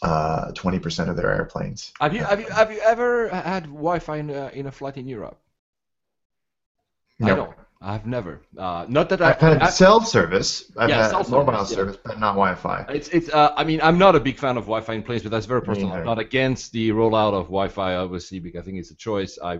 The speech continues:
Speaker 2: uh, for me, the plane is one of the few instances when I can be <laughs> on my own, so I don't
Speaker 1: Well,
Speaker 2: want Wi-Fi.
Speaker 1: exactly.
Speaker 2: But I mean, it's a choice. I just don't have to use it. But it's true that for once, uh, sorry, I'm gonna, I know the, the, the, the reason,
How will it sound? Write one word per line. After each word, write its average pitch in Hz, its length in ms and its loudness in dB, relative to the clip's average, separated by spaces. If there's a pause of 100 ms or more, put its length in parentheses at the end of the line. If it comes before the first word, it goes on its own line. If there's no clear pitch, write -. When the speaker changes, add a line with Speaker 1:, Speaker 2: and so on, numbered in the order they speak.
Speaker 2:
uh, 85 280 -8
for - 160 -14
me, 104 240 -4 (160)
the 107 100 -10
plane 101 260 -6
is 87 200 -8
one 98 180 -6
of 87 120 -4
the 80 140 -8
few 113 400 -8
instances 95 540 -10
when 92 160 -8
I 90 80 -6
can 98 160 -12
be 92 360 -12
<laughs> - 80 -20
on 104 140 -8
my 87 240 -2
own, 113 160 0
so 95 160 -8
I 90 40 -2
don't 110 80 -2
Speaker 1:
Well, 107 80 0
Speaker 2:
want 101 100 -6
Wi-Fi. 98 220 -4
Speaker 1:
exactly. 104 220 -2
Speaker 2:
But 117 100 -4
I 131 40 0
mean, 143 120 0
it's - 100 -16
a - 40 -20
choice. 98 240 -4
I 90 40 -12
just 98 160 -12
don't 107 120 -4
have 104 120 -8
to 113 80 -12
use 139 160 -2
it. 95 140 -2 (360)
But 156 240 2 (140)
it's - 280 -4
true 269 220 -2
that 127 360 2
for 143 180 2
once, 175 440 -2 (320)
uh, 95 40 -12
sorry, 92 220 -2
I'm 107 200 -2
gonna, 120 180 -6 (240)
I 107 80 -6
know 113 180 -4
the, 95 340 -10
the, 98 140 -14 (100)
the, 95 200 -14 (260)
the 92 100 -12
reason, 110 240 -18